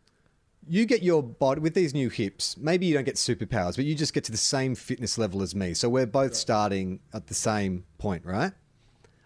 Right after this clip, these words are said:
I reckon even with a year's prep, it's very likely I would get on that ground and not get a fucking touch. Like, those players, they're professional fucking athletes, and they're quick and they're fast and they're strong, and I'm forty-three.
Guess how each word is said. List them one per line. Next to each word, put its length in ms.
I 180
reckon 580
even 260
with 140
a 40
year's 440
prep, 460
it's 140
very 300
likely 440
I 140
would 180
get 120
on 60
that 120
ground 220
and 100
not 160
get 80
a 40
fucking 400
touch. 440
Like, 240
those 380
players, 640
they're 160
professional 540
fucking 340
athletes, 520
and 120
they're 60
quick 260
and 140
they're 80
fast 380
and 100
they're 80
strong, 380
and 100
I'm 140
forty-three. 800